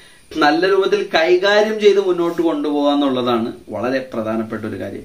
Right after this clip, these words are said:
അപ്പൊ അത് ശ്രദ്ധിക്കുക. ചങ്ങാത്തം കാത്തു സൂക്ഷിക്കുക എന്നുള്ളത് അവന്റെ, ഒരു മുസ്ലിമിന് മറ്റൊരു മുസ്ലിമിനോടുള്ള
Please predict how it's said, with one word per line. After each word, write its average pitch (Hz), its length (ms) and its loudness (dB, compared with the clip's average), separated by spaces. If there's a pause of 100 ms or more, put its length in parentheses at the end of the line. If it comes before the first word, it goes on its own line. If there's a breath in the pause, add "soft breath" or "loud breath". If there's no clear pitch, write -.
അപ്പൊ 117 200 -8
അത് 120 80 -4
ശ്രദ്ധിക്കുക. 131 500 -2 (380 loud breath)
ചങ്ങാത്തം 151 680 2
കാത്തു 135 380 -4
സൂക്ഷിക്കുക 143 480 -8
എന്നുള്ളത് 127 560 -2 (260)
അവന്റെ, 123 400 -8 (240 loud breath)
ഒരു 143 120 2
മുസ്ലിമിന് 151 600 -2
മറ്റൊരു 175 400 2
മുസ്ലിമിനോടുള്ള 143 840 -4